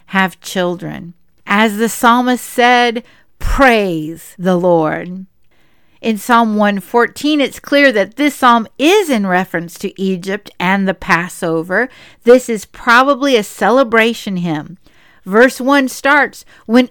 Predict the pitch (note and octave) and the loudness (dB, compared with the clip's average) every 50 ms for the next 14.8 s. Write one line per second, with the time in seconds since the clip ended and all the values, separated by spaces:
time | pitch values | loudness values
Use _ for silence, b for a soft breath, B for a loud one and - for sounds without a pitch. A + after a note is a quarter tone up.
0 | _ _ - C4+ C#4+ D#4 D#4+ D4 D4+ D#4+ D#4+ D#4+ D#4 D4 C#4+ D4+ E4+ D#4+ - - | _ _ 0 2 2 2 2 0 0 2 2 2 4 4 4 4 4 2 0 -4
1 | - - D#4+ F#4 F#4+ F#4 F4 D4 - D4 B3 - - _ - F3 F#3 F#3 E3+ - | -8 -2 0 2 2 2 2 0 0 -2 -2 -2 -4 _ -12 -8 -6 -6 -2 2
2 | - C4+ D#4 F4+ F4+ D#4+ - F4+ D4 C4+ C#4 - E4 F4 F4+ F4 - A3+ F3 F#3 | 4 6 6 4 4 0 -2 -4 -6 -4 0 0 2 2 2 2 0 -2 -2 -2
3 | - E3 D#3 - - F3 E3+ E3+ F#3+ F#3 F3+ F3 E3+ F3 G#3+ A#3+ B3 A#3+ A#3 A#3+ | -4 -8 -8 -6 -4 -4 -4 -2 0 0 2 2 2 2 2 2 2 0 -2 -2
4 | A#3+ B3 - C#4 B3+ - - G3+ F#3+ F3 E3+ F3+ E3 D3+ D#3 D#3+ F3+ F#3+ _ b | -4 -4 -4 -4 -4 -4 -6 -8 -8 -8 -8 -8 -10 -10 -10 -12 -16 -20 _ b
5 | b b b b b - A3 A3+ B3 C4 C4 A3+ C#4 C#4 C4+ - - - - E4 | b b b b b -2 0 0 2 0 2 4 4 2 2 0 -4 -4 -2 0
6 | D#4 C#4 A3 b b b b b - F#3 F3 G3 C4+ D#4 F4 F#4+ F#4+ F4+ D4+ A#3 | 0 0 -2 b b b b b -14 -8 0 6 8 8 10 10 8 8 8 6
7 | G3+ G3 G3+ G3 - - A#3 G#3+ G#3 G#3+ G#3+ G#3 A#3 G3+ - - - A3 G#3+ G#3+ | 6 4 0 -4 -4 -4 -4 -4 -4 -4 -2 -2 -2 -4 -4 -4 -4 -4 -4 -6
8 | G#3 - - A3+ G3 F#3 F3+ F3+ E3+ D#3 D#3 F3 - _ - C#4+ E4 F4 F4+ D#4+ | -8 -10 -10 -8 -6 -4 -2 -2 -2 -2 -4 -6 -8 _ 2 4 4 4 4 2
9 | D4 D#4 D4 C4+ B3 A3+ A3 A#3+ A#3+ A#3+ A3 A3 B3+ B3 A#3+ A#3+ B3 B3+ B3 A#3 | 2 4 4 4 4 4 4 2 2 2 0 0 -2 -2 0 0 -2 -2 -2 -2
10 | G#3+ F3 D#3+ D#3+ D3 - _ b b b b b b b - G#3+ A3 G#3+ - A3 | -2 -4 -4 -6 -10 -14 _ b b b b b b b -2 -2 -2 0 -2 -4
11 | G#3+ G#3+ G#3+ A3+ A3+ A3 B3 B3 A#3 A3 F#3 F#3+ G#3+ A#3+ - - C4 B3 A#3 - | -2 -2 0 -2 -2 -2 -2 -2 -2 -2 0 0 0 0 0 -2 -6 -6 -8 -12
12 | - - B3 B3+ B3 A#3+ A#3+ A#3+ G#3 F3+ F3 F3+ G3 G3 - - A#3 A#3+ A3+ G#3 | -12 -8 -8 -6 -6 -6 -6 -6 -6 -8 -8 -8 -10 -10 -8 -6 -6 -4 -4 -6
13 | - - G#3+ A#3 A#3+ A3+ A3+ A3 G#3+ G#3 G3 G3+ G#3 G3+ - - G#3+ G3+ G#3 G#3 | -6 -4 -2 -2 -2 -2 -4 -4 -4 -4 -4 -4 -6 -8 -8 -8 -6 -4 -4 -4
14 | G3+ G3+ G#3+ G#3 G3 G#3 G#3+ A3+ A3 A3 G3+ D3+ C#3+ C#3+ F#3 | -4 -4 -4 -4 -2 -2 -2 -2 -2 -4 -6 -8 -10 -12 -14